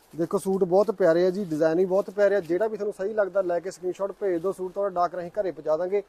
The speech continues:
ਲਓ ਜੀ, ਕੱਲਾ ਕੱਲਾ ਖੋਲ ਕੇ ਦਿਖਾਈ ਜਾਣਾ, ਫਿਰ ਬਾਅਦ ਚ ਫੋਟੋ ਸੈਂਡ ਕਰਨੀ ਔਖੀ ਹੋ ਜਾਂਦੀ ਆ। ਹੁਣ ਵੀਡੀਓ ਨੂੰ ਪਾਜ਼ ਕਰ ਲਓ ਜੀ, ਰੋਕ ਕੇ ਨਾ ਫਿਰ ਸਕਰੀਨਸ਼ਾਟ ਲੈ ਕੇ ਭੇਜਿਆ ਕਰੋ। ਕਈ ਵਾਰੀ ਪਤਾ ਨਹੀਂ ਲੱਗਦਾ ਹੁੰਦਾ, ਚੰਗੀ ਤਰ੍ਹਾਂ ਦੇਖ ਕੇ ਤਸੱਲੀ ਕਰਕੇ ਆਪਦਾ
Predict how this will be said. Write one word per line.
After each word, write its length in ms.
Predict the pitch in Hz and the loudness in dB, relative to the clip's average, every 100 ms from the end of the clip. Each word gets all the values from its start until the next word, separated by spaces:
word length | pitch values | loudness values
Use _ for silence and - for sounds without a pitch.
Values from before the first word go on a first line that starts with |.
| _ _ _ 156 | _ _ _ -12
ਲਓ 180 | 151 143 | -10 -10
ਜੀ, 100 | 143 | -8
ਕੱਲਾ 300 | 190 185 196 | -2 2 2
ਕੱਲਾ 200 | 190 202 | 4 2
ਖੋਲ 220 | 196 214 | 2 0
ਕੇ 100 | 226 | 0
ਦਿਖਾਈ 280 | 180 170 175 | 0 2 4
ਜਾਣਾ, 180 | 190 | 4
ਫਿਰ 140 | 202 196 | 2 0
ਬਾਅਦ 220 | 175 196 | 2 2
ਚ 40 | |
ਫੋਟੋ 240 | 190 196 226 | 2 -4 0
ਸੈਂਡ 180 | 208 202 | 0 2
ਕਰਨੀ 220 | 196 190 | 2 2
ਔਖੀ 240 | 180 - | 0 -2
ਹੋ 80 | 185 | -2
ਜਾਂਦੀ 240 | 156 160 | -2 0
ਆ। 40 | 196 | 0
ਹੁਣ 200 | 180 202 160 | 2 -2 -2
ਵੀਡੀਓ 260 | 160 185 247 | -2 0 0
ਨੂੰ 80 | |
ਪਾਜ਼ 380 | 226 220 202 214 | 2 6 6 4
ਕਰ 180 | 208 196 | 2 2
ਲਓ 100 | 170 | 2
ਜੀ, 120 | 196 233 | 0 4
ਰੋਕ 240 | 202 196 | 4 4
ਕੇ 80 | - | 4
ਨਾ 120 | 240 | 2
ਫਿਰ 160 | 233 220 | 4 2
ਸਕਰੀਨਸ਼ਾਟ 400 | 196 185 202 226 | 2 -4 -2 0
ਲੈ 100 | 226 | 0
ਕੇ 100 | 214 | 0
ਭੇਜਿਆ 240 | 226 196 | 0 2
ਕਰੋ। 200 | 175 156 - - - _ | 0 -4 -8 -16 -20 _
ਕਈ 120 | 190 | 2
ਵਾਰੀ 180 | 220 233 | 4 4
ਪਤਾ 240 | 202 202 202 | 4 4 6
ਨਹੀਂ 100 | 196 | 6
ਲੱਗਦਾ 220 | 175 175 | 6 6
ਹੁੰਦਾ, 160 | 196 214 | 4 2
ਚੰਗੀ 240 | 214 202 | 0 -2
ਤਰ੍ਹਾਂ 200 | 202 208 | -2 -2
ਦੇਖ 240 | 170 180 180 | 0 0 0
ਕੇ 120 | 208 | -4
ਤਸੱਲੀ 400 | 190 175 185 190 | -6 -8 -6 -2
ਕਰਕੇ 300 | 185 175 190 | -2 -2 -2
ਆਪਦਾ 320 | 185 190 202 | 0 4 4